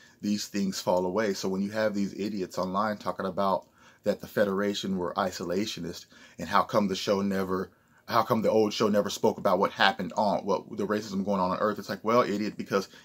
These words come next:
in that show, it's not two twenty, you know, in those shows, it wasn't twenty twenty-one, and nor should it ever be twenty twenty-one. It should be way beyond that, and the show is escapist entertainment. It's supposed to take you out of that. Now,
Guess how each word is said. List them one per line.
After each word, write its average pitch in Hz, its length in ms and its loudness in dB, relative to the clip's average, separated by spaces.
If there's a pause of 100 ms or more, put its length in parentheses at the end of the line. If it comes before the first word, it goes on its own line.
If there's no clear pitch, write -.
in 92 120 -4
that 117 200 4
show, 98 300 2
it's - 160 -4
not 110 260 0
two 104 320 -4
twenty, 104 280 -4
you 110 180 -4
know, 101 200 -2
in 104 120 -2
those 120 220 2
shows, 101 240 0
it 82 60 -10
wasn't 95 300 -6
twenty 92 260 -6
twenty-one, 92 680 -6 (360)
and 101 100 -4
nor 107 140 2
should 110 180 0
it 104 100 0
ever 107 160 0
be 120 180 -2
twenty 98 240 -6
twenty-one. 95 440 -4 (320)
It 101 80 -6
should - 140 -6
be 101 80 -2
way 107 240 0
beyond 101 520 2
that, 95 200 0 (280)
and 95 120 -4
the 98 60 -6
show 113 320 2
is 95 140 -2
escapist 117 580 -2
entertainment. 110 580 -6 (760)
It's 92 120 -6
supposed 104 320 -2
to 95 60 -8
take 107 260 -4
you 101 160 -4 (100)
out 113 180 4
of 95 120 -2
that. 92 160 0
Now, 104 180 0